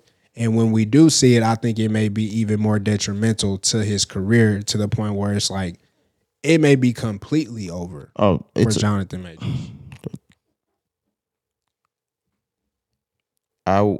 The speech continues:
Speaker 2: I would like you, Kari, and everybody in the listenership, everybody here on the viewership on YouTube to know it does not matter what happens from this point.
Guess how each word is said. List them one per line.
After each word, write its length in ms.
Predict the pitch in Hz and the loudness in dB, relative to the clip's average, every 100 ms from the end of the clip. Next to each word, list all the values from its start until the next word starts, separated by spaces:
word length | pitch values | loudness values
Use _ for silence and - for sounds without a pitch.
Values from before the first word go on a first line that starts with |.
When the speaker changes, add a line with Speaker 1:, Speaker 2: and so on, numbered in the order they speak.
| - | -2
Speaker 2:
I 80 | 92 | 0
would 180 | 101 101 | 2 2
like 340 | 95 87 - _ _ _ _ | 2 0 -4 _ _ _ _
you, 320 | - 87 110 117 | -4 0 0 0
Kari, 560 | - 71 64 67 - _ _ _ _ _ _ _ _ | 0 0 -2 -4 -8 _ _ _ _ _ _ _ _
and 200 | 87 82 - - | 0 0 -2 0
everybody 840 | 107 104 107 92 90 90 87 85 _ - | 0 2 0 2 2 2 2 0 _ -2
in 160 | 92 | 0
the 100 | 85 | 2
listenership, 840 | 85 95 - 95 87 - 90 85 - _ _ _ _ - | 2 0 2 2 2 0 0 -2 -4 _ _ _ _ -4
everybody 460 | 95 95 92 92 | -2 0 0 0
here 240 | 92 92 90 | -2 -2 -2
on 200 | 87 85 | -4 -4
the 80 | 82 | -6
viewership 600 | 85 92 92 - 87 85 | -2 0 0 0 -4 -2
on 200 | 80 82 | -2 -2
YouTube 580 | 98 92 95 90 82 - _ _ | -4 -2 -2 0 -2 -6 _ _
to 120 | - 80 | -2 0
know 480 | 73 69 57 101 - _ _ _ _ _ _ | 2 2 0 -2 -10 _ _ _ _ _ _
it 140 | - 113 | -4 0
does 180 | 107 95 | 2 2
not 200 | 90 80 | 2 2
matter 400 | 80 78 73 52 | 2 4 2 0
what 520 | - 50 90 92 90 | -4 -6 -2 0 4
happens 480 | 78 73 69 58 - | 4 2 0 -6 -4
from 220 | 71 67 | -2 -2
this 160 | 57 - | -2 -4
point. 420 | - 50 - | -4 -4 -8